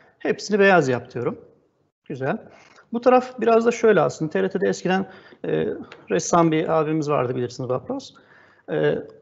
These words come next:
onun yaptığı resimler gibi aslında biraz da. İşte şurada küçük şirin bir ağaç vardı vesaire diye başlayıp bu grafik tarafa biraz daha böyle, e, fanteziye giriyor as-, açıkçası. Ne kadar üzerinde uğraşırsanız o kadar çok güzelleştirirsiniz. Farklı farklı elementler ekleyip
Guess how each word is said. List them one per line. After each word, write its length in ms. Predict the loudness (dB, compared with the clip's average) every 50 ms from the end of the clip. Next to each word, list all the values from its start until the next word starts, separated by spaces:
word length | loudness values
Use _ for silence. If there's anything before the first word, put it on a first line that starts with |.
| _ _ 0
onun 220 | 2 4 4 4
yaptığı 420 | 4 4 4 2 0 -2 -2 0 0
resimler 440 | 0 0 0 0 2 4 4 6
gibi 180 | 6 4 4 2
aslında 380 | 0 -2 -4 -8 -8 -6 -4 -2
biraz 300 | -2 -2 -2 -4 -6 -8
da. 60 | -8
İşte 160 | -6 -4 -4
şurada 280 | -2 0 0 0 -2 -4
küçük 240 | -6 -10 -10 -10
şirin 300 | -6 -4 -2 0 2 2
bir 180 | 2 2 2 2
ağaç 180 | 0 -2 -4 -4
vardı 220 | -4 -2 0 -2
vesaire 320 | -2 0 0 0 0 -2
diye 140 | -2 -4 -4
başlayıp 500 | -4 -4 -4 -4 -4 -4 -4 -6 -8 -20 -20 _ -20 -20 _ _ _ -4
bu 120 | -2 0 4
grafik 340 | 4 4 4 2 2 2
tarafa 280 | 2 2 4 4 4 4
biraz 260 | 6 6 6 4 4
daha 160 | 4 2 2
böyle, 280 | 2 2 0 0 -2 -6 -10 -16 -20 _ _ _ _ -16
e, 180 | -12 -12 -8 -4
fanteziye 520 | -2 0 0 0 0 0 0 0 0 0
giriyor 260 | -2 -2 -4 -4 -6
as-, 180 | -6 -8 -12 -12
açıkçası. 540 | -12 -12 -14 -18 -18 -16 -10 -6 -6 -6 -6 -8 -18 -20 -20 -20 _ _ _ 0
Ne 160 | 2 4 4
kadar 240 | 6 6 4 4 4
üzerinde 360 | 4 4 4 4 4 4 4
uğraşırsanız 680 | 4 4 4 4 2 0 -4 -4 -4 -4 -4 -4 -2 -2
o 100 | 0 2
kadar 200 | 2 2 2 0
çok 380 | -2 -4 -6 -6 -8 -14 _ -4
güzelleştirirsiniz. 840 | 0 2 2 2 2 0 -4 -6 -8 -8 -8 -6 -6 -6 -4 0
Farklı 280 | 0 0 0 -2 -4 -6
farklı 420 | -6 -6 -4 -2 -4 -4 -4 -6 -16 -16 _ 0
elementler 440 | 2 2 4 2 0 0 0 0 0
ekleyip 440 | 0 0 -2 -4 -6 -6 -6 -12